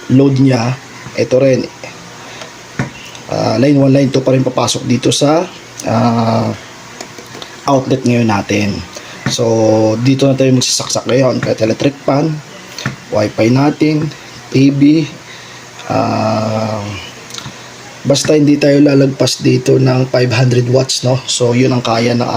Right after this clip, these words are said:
ating, ah, power inverter. Huwag tayo lumagpas doon, no? Pero ito, yung inverter natin is pure sun wave to, no? Ah, ilaw, electric fan, T V.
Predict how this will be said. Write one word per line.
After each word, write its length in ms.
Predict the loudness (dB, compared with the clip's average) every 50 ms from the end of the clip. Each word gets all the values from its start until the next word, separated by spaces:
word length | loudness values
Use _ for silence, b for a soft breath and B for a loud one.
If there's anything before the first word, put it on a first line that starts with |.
| -4
ating, 420 | -2 -2 -2 0 0 0 0 -2 -4 -6 B B B B B B -6 -2
ah, 800 | 0 2 2 2 2 2 2 2 2 2 2 0 0 0 -2 -4 -6 -10 -16 -18 -20 -20 -14 -14 -14 -14 -14 -18 -20 -20 -20 -20 -20 -20 -20 -20 -18 -16 -10 -8 -8 -8 -8 -12 -20 -20 -20 -6
power 240 | -2 2 2 4 4 4
inverter. 500 | 4 4 2 2 0 0 0 0 2 2
Huwag 240 | 2 2 2 2 0
tayo 160 | 0 2 4
lumagpas 480 | 4 4 4 4 2 0 -2 -2 -2 0
doon, 240 | 0 0 2 2 0
no? 40 | 0
Pero 240 | 2 2 2 2 2
ito, 160 | 2 2 2
yung 240 | 2 4 4 4 4
inverter 320 | 2 2 0 0 0 0 2
natin 380 | 2 2 0 0 0 -2 -2
is 100 | -2 -4
pure 380 | -8 -4 0 2 2 2 2 0
sun 260 | 0 0 0 2 2
wave 160 | 2 0 0 0 0
to, 80 | 2
no? 220 | 2 2 2 0 -2 B B B B -4
Ah, 400 | -2 -2 0 0 0 -2 -2 0
ilaw, 480 | 2 4 4 6 6 4 4 4 2 0 -2 -6 -10 -16 -20 -14 -6 -4
electric 320 | -4 -2 -2 -2 -4 -4 -2
fan, 400 | 0 0 2 2 2 2 0 -2 -4 B B B B B -10 -2
T 160 | 2 4 4
V. 380 | 4 4 4 4 4 4 2